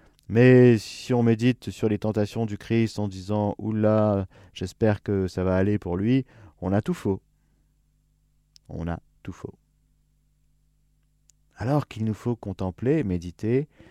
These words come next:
sur ce qui nous est donné dans les évangiles à partir du bon regard de foi sur la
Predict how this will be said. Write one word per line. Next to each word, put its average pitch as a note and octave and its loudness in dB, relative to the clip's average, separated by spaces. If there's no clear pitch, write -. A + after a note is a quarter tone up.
sur - -18
ce - -14
qui F#2 -12
nous F2 -8
est F2 -6
donné E2+ -4
dans D#2+ -4
les D#2+ -10
évangiles E2 -10
à C3 -2
partir C3+ -6
du F#2 -14
bon A2+ -8
regard G#2+ -6
de E2+ -10
foi A#2 -10
sur F2+ -14
la G2 -8